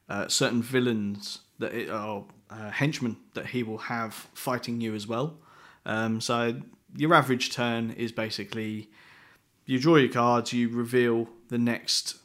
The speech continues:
henchman villain onto the villain track. Uh, occasionally, they will hit you straight away. Sometimes they won't. Um, and you win the game by defeating the ma-, the mastermind. You have to hit the mastermind three times, and they can be anything from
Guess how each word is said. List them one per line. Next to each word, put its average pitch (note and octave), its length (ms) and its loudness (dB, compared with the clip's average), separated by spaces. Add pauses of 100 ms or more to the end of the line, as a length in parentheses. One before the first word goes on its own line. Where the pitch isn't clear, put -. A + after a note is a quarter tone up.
(120)
henchman B2+ 580 0
villain C3+ 480 0
onto A2+ 280 -4
the G#2+ 80 -8
villain A2+ 340 -2
track. D3 440 -4 (520)
Uh, A2 200 0
occasionally, B2 540 2
they A#2 160 0
will G#2+ 120 -4
hit - 160 -4
you G2 120 -10
straight - 260 -10
away. A2+ 280 -4 (300)
Sometimes G#2+ 440 -10
they A2 80 -12
won't. B2+ 300 -6 (680)
Um, A2+ 420 2
and A#2+ 500 2 (140)
you D#3+ 220 2
win D3+ 160 4
the C3 80 4
game B2+ 240 6
by A#2 120 6
defeating G#2+ 420 -2
the A2 60 -2
ma-, G#2 360 -4
the A2 100 -6
mastermind. A2 560 -2
You A#2 80 2
have A#2+ 160 0
to A2 80 -4
hit B2+ 160 -2
the G#2+ 60 -8
mastermind A2 640 -4
three B2 200 2
times, G#2+ 340 -6
and A#2+ 100 -2
they C#3 120 2
can B2+ 180 2
be A2+ 120 4
anything A2 440 -2
from G#2+ 420 -4